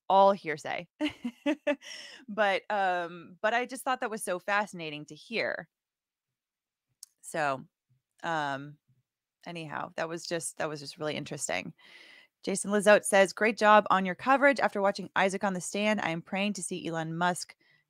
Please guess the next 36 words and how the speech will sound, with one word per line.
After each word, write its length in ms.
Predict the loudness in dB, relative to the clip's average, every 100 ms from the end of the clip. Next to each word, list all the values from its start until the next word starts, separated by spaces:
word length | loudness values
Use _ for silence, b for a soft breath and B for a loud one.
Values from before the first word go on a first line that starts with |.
| _
take 440 | -2 0 0 -4 -14
the 60 | -12
stand. 600 | -8 -4 -2 -2 -4 -12 _ -6
This 320 | -4 -4 -6
will 260 | -2 -2
be 320 | -2 -4 -4 -6 -12 -14
great." 560 | -6 -4 -4 -8 -16 _ _ _ _ _ _
S-, 140 | -18 2
so, 420 | 6 6 4 -4
um, 640 | 0 4 4 4 2 -2 -8 _ _ _ -20 _ _ _ _ _ _ _ _ _
yeah. 380 | -10 -4 -2 -2 -8 _ _ _ _
Yeah, 280 | 0 2 2 2
I 160 | 2
don't 140 | 4 4
know. 280 | 6 6 4
I 80 | 2
don't 140 | 2
know 80 | 2
if 80 | -2
he's 140 | 0
actually 240 | 0 0
gonna 160 | -6 -4
end 180 | -4 -6
up 80 | -6
taking 260 | -8 -8
the 60 | -8
stand 380 | -6 -4 -4 -6 -14
because 720 | -10 -4 -2 0 -2 -6 -12 b b b b b b b b -4
I 160 | -2
think, 440 | -2 -2 -2 0 2
um, 340 | 4 4 2
let 80 | -4 B B B B -16
me 60 | -16
see 140 | -14 -14
here. 160 |
I 40 | -14